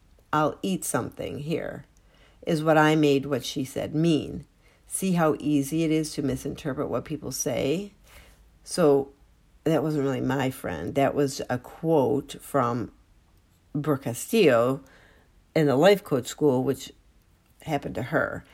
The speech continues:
And it was very relevant to me, eh, because this is the kind of thing that happens with people all the time. The gap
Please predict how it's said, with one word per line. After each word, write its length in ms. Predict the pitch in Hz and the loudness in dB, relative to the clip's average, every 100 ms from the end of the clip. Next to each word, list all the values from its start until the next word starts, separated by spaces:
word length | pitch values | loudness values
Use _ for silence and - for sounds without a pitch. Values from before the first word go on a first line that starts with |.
| - _ | -20 _
And 120 | 156 | -2
it 120 | 156 | 0
was 140 | 151 147 | 0 -2
very 280 | 165 180 165 | 0 2 2
relevant 720 | 139 147 170 147 - - - | 0 0 0 0 -2 -8 -10
to 140 | - | -8
me, 260 | - - - - | -8 -8 -8 -6
eh, 60 | |
because 520 | 135 151 160 135 135 | -4 -4 0 0 -2
this 220 | 156 175 185 | -4 -4 -4
is 120 | 175 | -4
the 60 | |
kind 240 | 160 165 147 | -4 -4 -6
of 120 | 135 | -4
thing 160 | 170 156 | -4 -4
that 120 | 139 | -4
happens 380 | 151 175 160 143 | -6 -6 -6 -8
with 140 | 127 | -10
people 280 | - - - | -10 -10 -6
all 200 | 113 123 | -4 -6
the 100 | - | -6
time. 380 | - 214 - - _ _ - - - - - - | -4 -2 -2 -6 _ _ -20 -20 -20 -20 -20 -6
The 100 | 165 | -6
gap 500 | 135 190 220 240 | -4 0 0 0